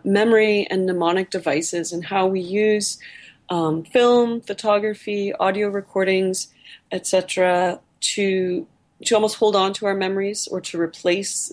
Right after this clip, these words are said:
the need for remembering things. I think sometimes we rely too heavily on photos and home movies.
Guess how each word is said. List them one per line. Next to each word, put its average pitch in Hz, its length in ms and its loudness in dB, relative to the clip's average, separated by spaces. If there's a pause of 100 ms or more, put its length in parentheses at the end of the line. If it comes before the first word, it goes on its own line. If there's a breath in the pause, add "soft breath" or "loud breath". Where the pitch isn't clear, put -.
(100)
the 180 140 -2
need 175 260 2
for - 160 -4
remembering 196 520 2
things. 220 480 0 (400 loud breath)
I 175 40 -8
think 175 240 0
sometimes 180 520 -2
we 185 100 4
rely 160 380 2
too 160 220 -6
heavily 196 400 0
on 180 200 0
photos 180 580 2
and 175 120 -2
home 175 220 -2
movies. 190 600 0